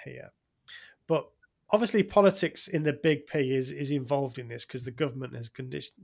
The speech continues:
commissioned it. But even in the workplace, there's politics. And I think politics often gets in the way of us being able to say, "Look, we need to do something about this.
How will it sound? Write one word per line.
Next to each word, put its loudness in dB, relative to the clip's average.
commissioned -8
it. -14
But -6
even 6
in 4
the 0
workplace, 4
there's 0
politics. -6
And -6
I -4
think -2
politics 0
often 2
gets -2
in -8
the -6
way -8
of 6
us 0
being 0
able -2
to -8
say, -2
"Look, -8
we 4
need 4
to -8
do 0
something -8
about -8
this. -12